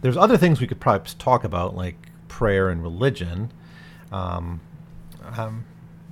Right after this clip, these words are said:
may-, maybe let's, let's think a little bit more about Mark Twain, I suppose. Um, it's actually, reading the Wikipedia on this,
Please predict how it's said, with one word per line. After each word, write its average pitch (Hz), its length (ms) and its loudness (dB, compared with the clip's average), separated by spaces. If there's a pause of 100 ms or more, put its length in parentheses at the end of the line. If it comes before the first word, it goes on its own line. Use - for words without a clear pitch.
may-, 185 200 -4 (120)
maybe 240 320 4
let's, 185 300 8
let's 170 240 0
think 165 140 2
a - 20 4
little 123 160 6
bit 110 100 4
more 107 140 4
about 95 180 0
Mark 87 220 -4
Twain, 98 300 -4
I 80 80 -4
suppose. - 460 -12 (440)
Um, 127 240 2
it's 175 160 4
actually, 175 720 6
reading 202 340 2
the 156 80 6
Wikipedia 147 640 2
on 85 100 -2
this, - 500 -12